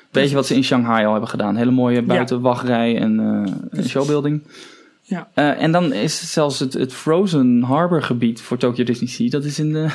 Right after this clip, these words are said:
Speaker 1: <laughs> in de ijskast gezet.
Speaker 2: Ja, de, en dat is verplaatst naar de buren van, nou, de buren, maar in, eh, naar Hongkong.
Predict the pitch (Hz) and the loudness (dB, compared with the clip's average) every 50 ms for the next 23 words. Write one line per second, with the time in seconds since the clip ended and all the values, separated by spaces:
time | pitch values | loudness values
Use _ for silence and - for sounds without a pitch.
0 | - - 160 160 160 160 156 151 151 151 151 156 151 151 - 143 156 - - 135 | -2 0 0 0 0 0 0 0 0 -2 -2 -4 -6 -4 -4 -4 -4 -2 -4 -6
1 | 123 - - 123 123 120 127 123 - - - - - - - - - - 247 269 | -6 -6 -8 -6 -6 -6 -6 -8 -14 -20 -20 -20 -20 -20 -20 -20 -2 0 2 2
2 | 269 277 311 311 226 220 247 - 302 294 254 196 165 170 175 165 - - 196 185 | 4 2 0 0 -2 -2 0 2 2 2 2 2 0 -2 -4 -4 -4 -6 -4 -4
3 | - 214 196 202 202 - - 214 202 202 202 208 - - 254 202 180 190 185 226 | -2 -2 -2 -2 -4 -4 -4 -2 -2 -2 -2 -4 -4 -4 -2 -2 0 0 2 2
4 | 233 233 226 226 202 - 226 220 220 208 208 208 208 185 175 170 170 160 147 143 | 2 2 2 0 0 -2 -2 -2 -2 -2 -2 -4 -4 -4 -4 -4 -4 -6 -8 -8
5 | 156 165 185 214 233 - - - - - - - _ - 202 202 208 214 220 - | -8 -6 -6 -6 -6 -8 -12 -20 -20 -20 -20 -6 _ 0 2 2 2 0 0 0
6 | 247 220 220 220 220 214 214 214 214 220 220 196 226 254 240 294 254 170 135 | 2 2 4 2 2 2 0 0 0 2 2 2 2 2 2 0 0 0 -2